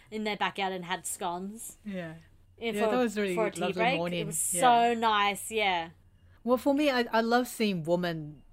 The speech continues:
Speaker 2: writing news about women or raise
Speaker 1: Yeah.
Speaker 2: questions about injustice. I think most of the
Speaker 1: Yeah.
Speaker 2: female in the past and also, of course, in the present who has stood their ground to voice their concern.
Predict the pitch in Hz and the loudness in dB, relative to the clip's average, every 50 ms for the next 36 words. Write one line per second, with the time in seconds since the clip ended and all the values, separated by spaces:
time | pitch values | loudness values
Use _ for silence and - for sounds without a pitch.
0 | - - 175 - - 170 160 170 165 160 - 175 156 151 151 165 175 170 160 160 | -20 -20 -20 -20 -10 -6 -2 -2 -2 -2 -4 -6 -8 -6 -4 -2 -2 -2 -2 -4
1 | 156 - 165 143 160 151 139 151 151 156 160 151 143 135 135 147 165 160 - - | -4 -8 -8 -6 -6 -6 -6 -4 -4 -4 -4 -4 -6 -10 -12 -14 -16 -18 -20 -20
2 | - - - 190 185 170 175 175 180 180 - - - 180 165 - - 165 156 151 | -20 -14 -10 -8 -4 0 2 2 2 0 -2 -4 -4 -4 -4 -4 -6 -8 -6 -8
3 | 147 - 170 156 160 156 156 160 156 - 156 147 143 - - 156 147 - 160 151 | -8 -6 -6 -6 -4 -4 -6 -6 -6 -8 -8 -10 -10 -10 -10 -10 -8 -8 -8 -6
4 | - 185 180 175 170 175 180 170 - 175 160 151 196 170 160 156 156 151 151 156 | -6 -8 -8 -6 -6 -6 -6 -4 -4 -6 -6 -6 -8 -8 -8 -8 -8 -8 -8 -8
5 | 156 156 143 - - - 147 147 143 139 - 165 165 185 196 185 202 180 160 - | -8 -10 -10 -12 -10 -8 -8 -6 -8 -8 -8 -6 -2 -2 0 0 0 -2 -2 -2
6 | - 185 165 - 180 165 156 - - - 170 156 147 - 151 151 147 - 156 151 | -2 -2 -2 -2 -4 -6 -8 -8 -8 -8 -8 -6 -6 -8 -10 -10 -8 -8 -8 -6
7 | 156 151 147 - - - 185 175 170 - 165 156 151 - 170 156 151 151 151 147 | -6 -8 -10 -12 -8 -8 -8 -8 -6 -8 -8 -8 -8 -8 -8 -8 -8 -8 -8 -10
8 | 147 151 - - - 180 156 147 156 156 156 156 156 - 160 147 - 160 147 143 | -10 -12 -14 -10 -8 -8 -6 -4 -4 -4 -4 -4 -6 -8 -10 -10 -10 -10 -10 -10
9 | - - 156 143 139 - | -10 -12 -12 -12 -12 -14